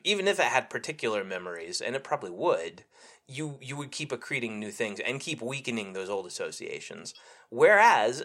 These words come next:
something that was ubiquitous, even something that you happened to like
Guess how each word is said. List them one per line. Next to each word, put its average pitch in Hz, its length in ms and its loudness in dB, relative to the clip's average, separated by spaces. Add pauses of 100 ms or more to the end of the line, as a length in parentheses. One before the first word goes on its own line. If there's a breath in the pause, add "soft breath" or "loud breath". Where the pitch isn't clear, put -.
something 208 340 0
that 156 80 2
was 123 180 0
ubiquitous, 101 560 -2
even 294 180 -6
something 180 280 0
that 107 120 -2
you 123 160 -8
happened 104 300 0
to 87 80 -6
like 92 680 -4